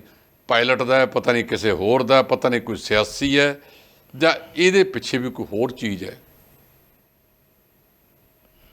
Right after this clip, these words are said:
ਇਹ ਸੋਚਣ ਵਾਲੀ ਗੱਲ ਹੈ। ਸੋ ਮੇਰਾ ਖਿਆਲ ਅਜੇ ਸਾਨੂੰ, ਜੇ ਉਹ ਕਹਿੰਦੇ ਨੇ, ਜਿੰਨੇ ਨੇ, ਇਹਨਾਂ ਦੇ ਮੁਤਾਬਕ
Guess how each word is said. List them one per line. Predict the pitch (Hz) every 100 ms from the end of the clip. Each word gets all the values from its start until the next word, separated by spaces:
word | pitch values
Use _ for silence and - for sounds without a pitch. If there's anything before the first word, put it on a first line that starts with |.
| -
ਇਹ |
ਸੋਚਣ | 95 - - 107
ਵਾਲੀ | 101 92
ਗੱਲ | 85 80 -
ਹੈ। | - - _ _ _ _ _ _ _ _ _ _ _ _ _ _ _ _ _ _
ਸੋ | - 151 151 127 - _ _ _ _ _ _ _ _ _ _ _ _ _ -
ਮੇਰਾ | 175 220
ਖਿਆਲ | 151 165 147
ਅਜੇ | 139 143
ਸਾਨੂੰ, | - 123 135 120 - _ _ _ _ _ _ -
ਜੇ | 131 151
ਉਹ | 139
ਕਹਿੰਦੇ | - 143 175 175
ਨੇ, |
ਜਿੰਨੇ | 135 127 147
ਨੇ, | 170 165
ਇਹਨਾਂ | 185 202
ਦੇ | 165
ਮੁਤਾਬਕ | 135 135 123 143 123 107